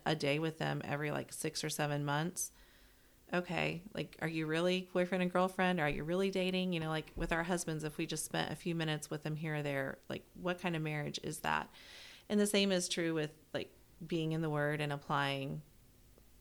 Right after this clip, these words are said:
what God is saying. If we just kind of are blasé about it, what does that say about our relationship with Christ? Where does it sh-, what does that say as far as where's the priority? And it's not something I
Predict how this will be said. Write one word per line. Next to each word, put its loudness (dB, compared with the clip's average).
what 0
God 2
is -2
saying. 0
If -8
we 2
just -2
kind 0
of -2
are 2
blasé 4
about 2
it, 0
what 0
does 0
that -4
say 0
about 0
our -2
relationship -6
with -14
Christ? -8
Where 0
does 0
it -4
sh-, 4
what 2
does 2
that 0
say 4
as -4
far 4
as 2
where's 0
the -6
priority? -4
And 6
it's 2
not 4
something 2
I 4